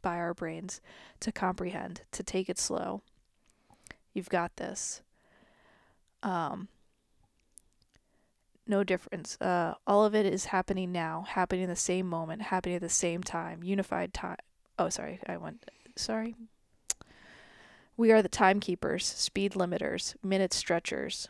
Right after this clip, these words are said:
We open space by creating time, by owning it, but there is actually is none. Love exists.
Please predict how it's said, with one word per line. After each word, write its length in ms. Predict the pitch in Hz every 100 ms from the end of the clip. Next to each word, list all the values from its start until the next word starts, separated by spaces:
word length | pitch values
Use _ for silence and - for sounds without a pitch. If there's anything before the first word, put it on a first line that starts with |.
| -
We 120 | 185
open 200 | 196 196
space 400 | 196 - 185 185
by 160 | - 170
creating 440 | - 185 175 175
time, 460 | 185 175 165 196 202
by 160 | 185 170
owning 320 | 175 175 170
it, 160 | 160 - -
but 140 | 180
there 160 | 175 180
is 160 | 180
actually 560 | 185 170 - 165 165 -
is 180 | 180 -
none. 340 | 220 196 196 - _
Love 240 | 196 185 196
exists. 640 | 196 - 180 - - -